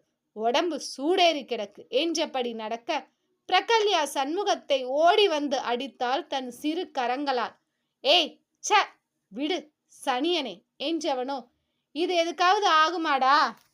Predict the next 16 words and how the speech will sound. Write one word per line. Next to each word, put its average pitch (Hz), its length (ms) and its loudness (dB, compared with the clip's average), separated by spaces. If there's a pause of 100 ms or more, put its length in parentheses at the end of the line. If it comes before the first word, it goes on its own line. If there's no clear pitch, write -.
(640)
என்று 269 320 0
அவன் 254 280 4
வேலையாளிடம் 285 760 4
கேட்டபடி 247 580 -2 (460)
பிரகாவை 320 560 4
ஒற்றை 269 420 -2
கையால் 302 440 0
தூக்க 320 380 -2 (400)
ரணியன் 381 500 2
ஓடி 339 320 2
வந்து 294 280 -4
விட்டான். 247 420 -2 (360)
விழிகள் 381 460 4
செந்நிற 277 520 -2
குருதியாய் 330 600 -2
இருக்க, 294 260 -6